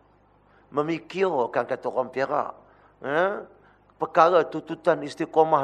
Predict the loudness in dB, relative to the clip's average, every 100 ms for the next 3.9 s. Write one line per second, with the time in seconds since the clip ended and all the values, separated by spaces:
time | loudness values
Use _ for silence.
0 | -2 -8 -14 _ _ _ _ -6 -4 2
1 | 2 2 -4 -20 _ _ -4 -4 -4 -8
2 | -6 -6 -6 -8 -8 -8 0 2 2 0
3 | -12 -4 -2 -2 -6 -12 -14 -14 -18